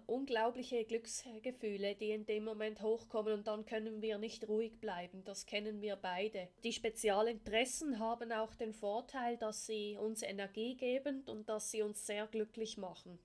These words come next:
Das hilft auch, wenn es uns mal schlecht geht, wenn wir eine Krise haben.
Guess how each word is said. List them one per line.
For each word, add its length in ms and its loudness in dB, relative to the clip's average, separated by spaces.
Das 160 -2
hilft 340 0
auch, 240 -2
wenn 140 2
es 160 0
uns 240 -2
mal 220 -2
schlecht 420 -6
geht, 240 -4
wenn 140 -2
wir 120 -2
eine 220 -2
Krise 460 -6
haben. 340 -10